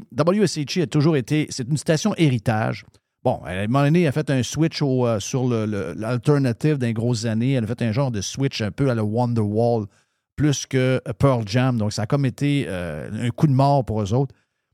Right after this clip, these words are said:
pendant que, euh, Z T A se concentrait sur, euh, euh, euh,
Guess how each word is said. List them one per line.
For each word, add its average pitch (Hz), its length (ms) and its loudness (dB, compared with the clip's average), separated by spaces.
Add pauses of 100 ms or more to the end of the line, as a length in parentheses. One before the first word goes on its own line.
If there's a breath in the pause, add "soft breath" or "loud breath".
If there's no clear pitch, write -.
(160)
pendant 117 260 2
que, 120 400 0
euh, 107 160 -2
Z 117 260 -4
T 127 340 2
A 131 40 0
se - 80 -8
concentrait 127 560 -2
sur, - 240 -4
euh, 92 880 -2 (100)
euh, 82 280 -8 (260)
euh, 78 240 -8